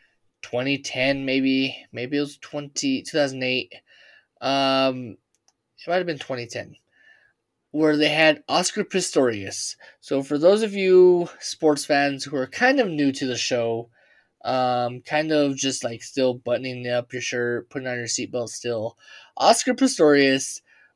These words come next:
was a double amputee, the first ever to compete in the Olympics, and he kind of fared well. I mean, he didn't do great. He didn't, I don't think he medaled at all,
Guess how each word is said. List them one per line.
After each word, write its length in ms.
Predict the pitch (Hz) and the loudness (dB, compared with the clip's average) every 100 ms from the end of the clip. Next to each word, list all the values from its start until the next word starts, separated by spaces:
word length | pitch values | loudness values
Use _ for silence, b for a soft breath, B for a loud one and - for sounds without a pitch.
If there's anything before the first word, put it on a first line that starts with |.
| _ | _
was 440 | 139 139 131 135 - | 4 4 4 -4 -6
a 300 | 135 131 127 | 0 2 0
double 440 | 127 135 160 190 - | -2 2 4 4 0
amputee, 920 | 165 160 180 160 - 139 131 131 127 _ _ _ _ _ _ _ _ _ _ _ - | -2 -4 -10 -10 -2 2 2 0 -6 _ _ _ _ _ _ _ _ _ _ _ -18
the 100 | - | -16
first 460 | - 170 185 - | 0 2 2 4
ever 340 | 147 147 151 147 | 6 6 6 0
to 760 | - 147 143 139 135 131 135 - | 0 4 4 6 4 2 -2 -10
compete 500 | - 123 - 143 151 | -16 -16 -2 0 0
in 540 | - 147 143 139 135 127 - | 0 0 0 -2 -8 -12 -2
the 80 | |
Olympics, 800 | 139 127 123 120 123 120 120 - - B B | 0 0 -4 -4 -2 -2 -4 -14 -18 B B
and 200 | 170 175 | -2 0
he 420 | 180 175 170 - _ _ _ | 0 0 0 -4 _ _ _
kind 240 | 285 302 | 4 6
of 80 | 285 | 6
fared 400 | 285 294 294 135 | 4 4 6 4
well. 400 | 113 113 110 117 | 0 -6 -6 -8
I 40 | 143 | -8
mean, 140 | 131 | -10
he 180 | 135 156 | -6 -4
didn't 400 | 165 165 160 135 | -2 -2 -4 -2
do 480 | 143 143 139 131 120 _ _ _ | 2 4 4 2 -4 _ _ _
great. 400 | 120 120 143 147 | -4 2 2 0
He 160 | 135 | -6
didn't, 300 | 127 131 127 _ | -4 -6 -6 _
I 40 | |
don't 200 | 123 127 | -10 -10
think 180 | - 131 | -8 -10
he 140 | 127 123 | -8 -10
medaled 400 | 113 120 123 127 | -4 -2 0 0
at 120 | 120 | 0
all, 300 | 120 123 | 2 0